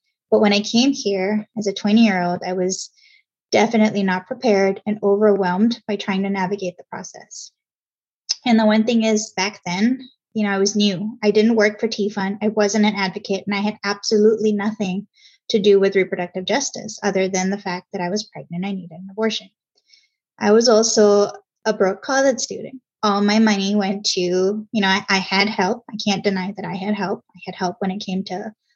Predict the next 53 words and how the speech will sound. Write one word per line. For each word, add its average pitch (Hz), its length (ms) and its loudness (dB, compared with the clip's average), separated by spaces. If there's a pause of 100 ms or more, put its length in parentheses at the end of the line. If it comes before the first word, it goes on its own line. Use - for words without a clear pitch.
(120)
college, 190 440 2
and, - 300 -8
but 214 80 4
I 208 100 8
also 240 280 6
worked 214 220 4
a 208 40 -4
job 190 320 -2
that 170 160 -6
paid 190 160 -4
nine 180 180 -2
dollars 190 360 -6
an 175 80 -10
hour, 202 360 -4 (180)
and 208 200 -6
all 196 220 6
of 220 120 4
my 202 100 4
extra 202 320 -4
money 190 520 -4
went 196 260 0
to 202 400 4 (340)
food 202 280 6
and 196 180 0
rent 196 240 2
and 185 120 -4
groceries 185 500 -2
and 190 300 -4
basically 202 420 0
the 180 100 -10
necessities. 214 640 -10
So 214 80 0
I 202 40 0
didn't 220 220 4
have 220 200 2
a 196 80 -2
whole 190 240 0
lot 190 280 4
left 185 300 -4
over 196 440 0 (340)
to 214 100 2
pay 208 260 0
for 208 140 0
something 185 460 0
that 170 140 -4
I 180 120 0
didn't 185 260 -4
realize 185 420 -2
was 196 120 -10
gonna 190 220 -6
be 196 120 -10
so - 160 -10
expensive. 196 540 -16